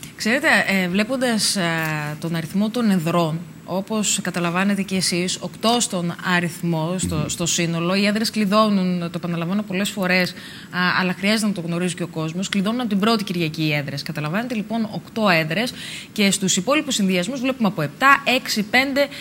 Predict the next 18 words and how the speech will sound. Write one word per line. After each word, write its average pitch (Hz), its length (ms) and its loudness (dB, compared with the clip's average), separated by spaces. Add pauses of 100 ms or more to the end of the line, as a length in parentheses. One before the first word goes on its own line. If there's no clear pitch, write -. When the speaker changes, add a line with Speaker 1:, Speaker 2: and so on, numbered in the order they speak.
(300)
Speaker 1:
ε, 180 60 2
και 202 120 2
μία 247 220 4
έδρα 254 220 2
για 226 120 2
τον 196 120 0
κύριο 214 360 2
Ζαχαριουδάκη. 190 1080 4
Σε - 320 0 (380)
ένα, 302 360 2 (1000)
α, 170 180 2
σε 170 120 -2
Δημοτικό 196 360 4
Συμβούλιο 226 800 2
συνολικής 196 460 0
δύναμης 262 300 -2
είκοσι - 280 -2
επτά 185 440 4